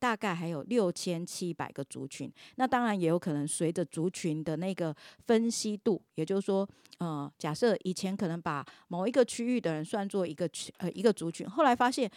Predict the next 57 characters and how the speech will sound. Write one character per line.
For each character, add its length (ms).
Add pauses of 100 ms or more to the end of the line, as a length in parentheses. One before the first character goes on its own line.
(160)
事 140
实 60
上 220
他 100
们 160
并 160
不 100
是 140
同 220
样 160
的 80
一 20
个 140
族 220
群 260
哦， 160
他 80
们 100
可 140
能 100
是， 180 (320)
呃， 280
语 180
言 240
相 260
近， 280
可 140
是 160 (100)
事 80
实 100
上 240
文 140
化 160
都 100
不 160
一 60
样。 160 (240)
那 100
这 140
样 100
的 80
话， 160
又 180
在 160
增 240
多 140
的 100
时 120
候， 120
甚 200
至 200
有 160
的 120
人 120
是 140
算 260
到 160